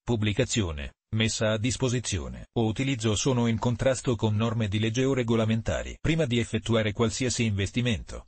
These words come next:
è necessario leggere l'ultimo prospetto del fondo, del modello precontrattuale se applicabile, del documento contenente le informazioni chiave, il bilancio annuale e la relazione semestrale. Questi documenti sono disponibili gratuitamente in inglese sul sito w w w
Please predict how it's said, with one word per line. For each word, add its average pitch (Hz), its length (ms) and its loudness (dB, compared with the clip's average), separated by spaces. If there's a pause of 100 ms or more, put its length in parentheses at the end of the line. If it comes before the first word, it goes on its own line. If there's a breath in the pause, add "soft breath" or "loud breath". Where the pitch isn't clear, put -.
(120)
è 117 120 0
necessario 107 560 0
leggere 110 340 2
l'ultimo 113 460 0
prospetto 120 440 0
del 117 140 0
fondo, 92 480 -4 (100)
del 104 220 0
modello 107 400 2
precontrattuale 110 760 0
se 107 180 0
applicabile, 78 720 -4 (280)
del 104 200 0
documento 117 520 0
contenente 110 540 0
le 92 120 0
informazioni 95 680 -2
chiave, 69 460 -4 (160)
il 95 160 0
bilancio 110 420 2
annuale 113 480 2
e 107 60 0
la 104 100 2
relazione 113 480 0
semestrale. 82 840 -2
Questi 120 380 2
documenti 113 560 0
sono 110 240 2
disponibili 110 600 0
gratuitamente 113 760 0
in 107 140 2
inglese 113 480 0
sul 110 200 0
sito 107 280 0
w 113 140 0
w 117 120 0
w 95 300 -2